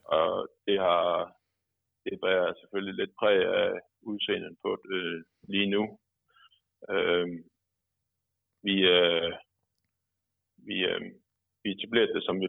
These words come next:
plejer at gøre. Øh, men, øh, vi, vi havde, vi, vi har så valgt lidt andre ukrudtstrategier. Hver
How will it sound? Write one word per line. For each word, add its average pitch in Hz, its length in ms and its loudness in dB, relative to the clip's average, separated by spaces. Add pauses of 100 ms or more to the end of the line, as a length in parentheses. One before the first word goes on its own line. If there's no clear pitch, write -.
plejer 104 320 6
at 98 200 2
gøre. 95 140 0 (500)
Øh, 90 440 -6 (540)
men, 90 120 -4 (160)
øh, 90 120 -2 (180)
vi, 92 80 0 (180)
vi 95 60 0 (100)
havde, 95 180 4 (380)
vi, 104 60 -2 (360)
vi 104 120 -6
har - 140 0
så 101 40 6 (100)
valgt 101 160 4
lidt 196 200 -4
andre 104 140 -6 (340)
ukrudtstrategier. 92 760 -2
Hver 98 140 2